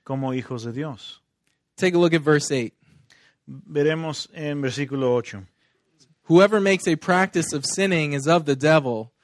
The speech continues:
Speaker 2: for the devil has been sinning from the beginning. The reason the Son of God appeared was to destroy the works of the devil."
Speaker 1: El que practica el pecado es del diablo, porque el diablo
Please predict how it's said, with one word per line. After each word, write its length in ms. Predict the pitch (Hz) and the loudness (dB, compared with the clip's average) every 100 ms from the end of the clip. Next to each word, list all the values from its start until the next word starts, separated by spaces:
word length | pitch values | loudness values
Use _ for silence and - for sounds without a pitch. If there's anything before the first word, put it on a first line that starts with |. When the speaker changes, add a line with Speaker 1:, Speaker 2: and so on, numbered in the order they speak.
| _ _ | _ _
Speaker 2:
for 100 | 147 | 0
the 100 | 147 | 2
devil 460 | 147 196 196 170 | 6 6 8 6
has 180 | 156 151 | 4 0
been 160 | 143 139 - | -2 -6 -2
sinning 460 | 214 208 156 139 135 _ _ - | 0 2 0 -2 -8 _ _ -6
from 320 | 175 180 175 165 | 2 4 4 2
the 80 | |
beginning. 480 | 147 139 147 127 104 - _ _ _ _ _ _ _ _ | 2 0 0 -2 -8 -18 _ _ _ _ _ _ _ _
The 80 | 147 | 0
reason 540 | 151 220 226 202 170 | 4 4 4 2 2
the 80 | 151 - | 0 0
Son 140 | 190 185 | 2 2
of 140 | 156 | 4
God 280 | 165 156 147 | 6 6 4
appeared 760 | 143 - - 240 254 160 139 139 - _ - | -2 -6 -4 2 4 4 2 -2 -10 _ 0
was 180 | 151 151 | 2 2
to 140 | - 160 | 0 -2
destroy 680 | 147 - - 180 180 175 | -4 -6 2 6 8 6
the 160 | 156 143 | 6 4
works 640 | 139 160 147 - - - - | 6 4 4 -6 -10 -12 -8
of 180 | 131 123 | -8 -6
the 80 | |
devil." 400 | 117 113 101 101 _ _ _ _ _ _ _ _ _ _ _ _ _ _ - | -6 -6 -8 -16 _ _ _ _ _ _ _ _ _ _ _ _ _ _ -6
Speaker 1:
El 160 | 156 | -4
que 100 | 165 | -2
practica 760 | 160 160 139 220 - 240 240 - | 0 0 2 -2 0 0 0 -2
el 140 | 175 | -4
pecado 640 | 151 156 190 196 202 208 208 | -2 -2 2 4 4 2 -2
es 260 | 180 190 170 | -2 0 2
del 200 | 156 131 | 2 4
diablo, 520 | 165 185 139 123 117 | 4 4 2 -4 -4
porque 280 | 147 131 143 | -4 0 0
el 80 | 131 | 2
diablo 520 | 160 202 208 214 | 4 4 2 0